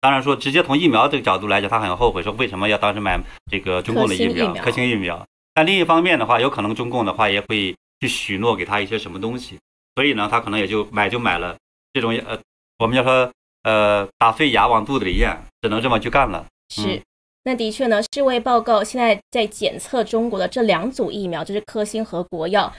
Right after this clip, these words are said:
Speaker 2: 那评估结果会在本周公布，那我们的节目也，也会到时候呢，为大家跟进这个消息。所以我们今天的节目内容呢，是从这个火箭失控，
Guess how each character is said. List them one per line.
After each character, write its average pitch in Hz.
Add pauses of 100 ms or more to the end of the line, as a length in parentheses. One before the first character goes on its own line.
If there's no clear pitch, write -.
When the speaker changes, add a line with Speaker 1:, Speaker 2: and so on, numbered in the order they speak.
(180)
Speaker 2:
那 277
评 233
估 254
结 202
果 196
会 208
在 208
本 196
周 208
公 220
布， 226
那 220
我 185
们 180
的 180
节 185
目 226
也， 208
也 190
会 208
到 220
时 -
候 196
呢， 170 (320)
为 208
大 208
家 190
跟 240
进 240
这 185
个 160
消 185
息。 - (560)
所 294
以 294
我 285
们 226
今 254
天 269
的 240
节 202
目 233
内 240
容 175
呢， 180
是 233 (120)
从 202
这 240
个 208
火 185
箭 220
失 233
控， 247